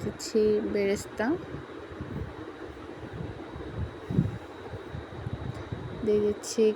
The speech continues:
কেওড়া জল, বিরিয়ানি সেন্ট, জাফরান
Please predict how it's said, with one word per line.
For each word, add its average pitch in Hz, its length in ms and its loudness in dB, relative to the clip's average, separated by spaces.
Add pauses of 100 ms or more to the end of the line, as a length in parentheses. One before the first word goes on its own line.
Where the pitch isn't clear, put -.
(100)
কেওড়া 220 360 10
জল, 226 380 8
বিরিয়ানি 202 640 6
সেন্ট, 233 800 4
জাফরান 220 580 4